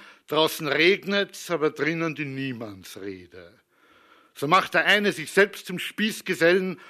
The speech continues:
auf das sich anvölkern in jedem die Einsamkeitshöllen, dafür draußen wachset Natur schön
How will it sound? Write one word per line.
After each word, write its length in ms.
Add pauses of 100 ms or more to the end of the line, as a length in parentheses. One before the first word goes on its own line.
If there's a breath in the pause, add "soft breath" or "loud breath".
auf 160
das 160
sich 260
anvölkern 920
in 160
jedem 580 (320 loud breath)
die 120
Einsamkeitshöllen, 1600 (260 loud breath)
dafür 360
draußen 600
wachset 440
Natur 680 (160 soft breath)
schön 720